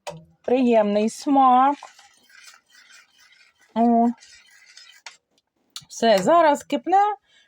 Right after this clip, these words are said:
Хвилиночок, мабуть, десять і досить. Не хочу переварювати дуже рис, трішечки водички я ще до-, додам, бо наче густуватий вийшов.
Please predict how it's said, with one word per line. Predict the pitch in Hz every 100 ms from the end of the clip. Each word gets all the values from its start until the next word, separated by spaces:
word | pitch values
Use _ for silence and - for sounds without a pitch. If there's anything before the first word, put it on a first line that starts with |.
| _
Хвилиночок, | 262 269 294 294 269 269 254
мабуть, | 247 240 233 214
десять | 294 359 330 277 -
і | 262
досить. | 214 269 214 - 196 -
Не | 233 247
хочу | 294 254 -
переварювати | - 240 254 240 240 196 190 190 196
дуже | 180 202 190 214
рис, | 294 311
трішечки | - 285 - 240 - 254
водички | 240 240 190 175 -
я | 175 185
ще | - 180
до-, | 190 175 -
додам, | 202 196 190 185 185 - - - - _ _
бо | 202 233 226 -
наче | 226 247 247 269
густуватий | 233 262 - - 302 262 190 170 175
вийшов. | 170 175 170 - 185